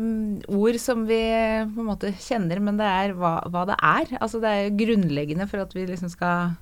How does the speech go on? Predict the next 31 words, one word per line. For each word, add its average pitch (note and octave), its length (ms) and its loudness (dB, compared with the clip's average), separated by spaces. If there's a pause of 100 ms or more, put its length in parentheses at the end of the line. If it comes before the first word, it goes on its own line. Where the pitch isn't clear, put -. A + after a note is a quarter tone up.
(320)
ha F#3+ 140 6
det F#3 160 0
bra, E3+ 300 10
vil G4+ 180 8
jeg B3 160 6
tenke. A#3 320 2 (640)
Men, B3+ 300 4
eh, B3+ 420 6
nå B3 100 6
har B3 180 8
vi A3+ 120 6
jo A#3 100 8 (720)
takk G3 240 -2
og A#3 80 4
lov G#3 160 4
med F#3 280 6
oss - 240 0
en, G3 440 4
eh, D4+ 200 10
i A3+ 40 12
studio G3 360 8
i G3+ 40 8
dag C#4 180 10
som C4 200 2
kan G#3+ 320 6 (120)
fortelle F#3+ 460 0
oss, - 300 -2
eh, G3 640 2 (680)
noe G3 300 2
om F#3 200 2
hva E3+ 280 2